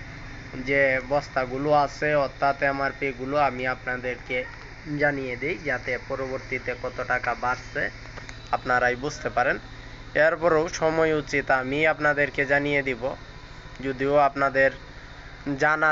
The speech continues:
থাকলেও আমরা সবসময় চেষ্টা করি যারা না জানে তাদেরকেও জানানোর জন্য।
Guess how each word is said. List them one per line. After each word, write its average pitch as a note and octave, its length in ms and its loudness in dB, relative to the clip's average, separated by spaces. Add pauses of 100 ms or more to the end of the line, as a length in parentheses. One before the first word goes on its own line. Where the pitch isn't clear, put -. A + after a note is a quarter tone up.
থাকলেও D3+ 600 2 (180)
আমরা C3+ 380 2 (100)
সবসময় C#3 600 0
চেষ্টা D3 340 2
করি C#3+ 260 0 (300)
যারা B2 240 4
না C3+ 220 4
জানে C3+ 300 2
তাদেরকেও B2+ 540 0
জানানোর A#2+ 540 -2
জন্য। G#2+ 260 -6